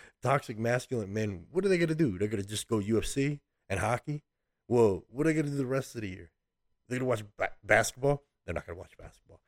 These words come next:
I'll tell you that much. So, end of the day, it's just marketing. It's like, it's like that Kobe commercial. Rest in peace, Kobe. With the Sprite. You watch Kobe. He's, he's working up a sweat, if I,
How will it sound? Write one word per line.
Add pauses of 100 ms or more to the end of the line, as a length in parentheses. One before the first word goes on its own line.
(160)
I'll
tell
you
that
much. (400)
So, (1040)
end
of
the
day,
it's
just
marketing.
It's
like, (240)
it's
like
that
Kobe
commercial. (420)
Rest
in
peace,
Kobe. (320)
With
the
Sprite. (460)
You
watch
Kobe. (1200)
He's, (180)
he's
working
up
a
sweat, (420)
if
I,